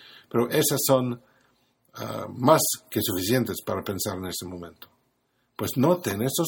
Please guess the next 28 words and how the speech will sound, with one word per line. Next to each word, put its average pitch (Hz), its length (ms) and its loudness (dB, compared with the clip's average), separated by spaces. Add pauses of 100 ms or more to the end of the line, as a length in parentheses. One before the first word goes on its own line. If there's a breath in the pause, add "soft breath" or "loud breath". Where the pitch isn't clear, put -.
aspectos - 640 -2
de 101 80 -4
la 98 80 -4 (100)
fe, 90 180 -8
algo 117 400 0
queda 101 280 -4 (160)
fuera. 147 440 -4 (840)
El 113 120 -2
catecismo 127 640 4
nunca 147 420 4
menciona 123 520 2
las 107 220 0
emociones. 104 680 -4 (920)
Eso 131 240 2
se 156 160 4
debe 110 420 2 (540)
a 113 100 0
que 123 160 2
la 98 160 4 (120)
fe 143 160 4
no 127 200 6
es 139 220 4 (100)
un 131 120 0
sentimiento 107 800 -2 (600 loud breath)
y 127 140 4
no 131 160 6
debe 151 400 6
equipararse 113 1700 0